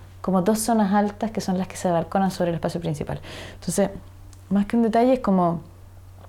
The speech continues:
el juego de, de hacer que la puerta de entrada se divida en dos capas. Una que es la que te detiene la lluvia, en el fondo, que es esta puerta vidriada, y otra es la que te da la intimidad.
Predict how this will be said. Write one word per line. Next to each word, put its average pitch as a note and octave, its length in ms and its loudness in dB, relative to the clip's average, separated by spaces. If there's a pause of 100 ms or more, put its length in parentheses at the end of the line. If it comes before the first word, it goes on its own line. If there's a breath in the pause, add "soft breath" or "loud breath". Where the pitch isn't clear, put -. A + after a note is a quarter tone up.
(180)
el F3+ 100 0
juego G#3 380 6
de, G#3 300 6 (680 loud breath)
de F3 140 4
hacer G3+ 240 2
que G#3+ 100 4
la F#3+ 120 8
puerta G#3 260 2
de G3+ 60 6
entrada A#3 420 6
se A#3+ 160 0
divida G#3 300 6
en G3 160 4
dos G#3+ 140 2
capas. - 580 -2 (180)
Una A#3 260 4
que A3+ 100 4
es G#3+ 60 6
la G3+ 120 6
que F#3+ 80 2
te F3+ 100 0
detiene F3+ 320 2
la D#3+ 120 2
lluvia, G#3+ 540 2
en D4+ 60 0
el B3+ 120 0
fondo, B3+ 300 0
que A3 60 0
es G#3 60 2
esta G3+ 160 0
puerta G3 240 0
vidriada, F#3+ 280 4
y A3+ 100 4
otra A3+ 140 2
es G#3+ 80 0
la G#3 120 4
que F#3+ 100 0
te F3+ 80 2
da F3+ 100 6
la F3+ 100 4
intimidad. E3+ 500 -2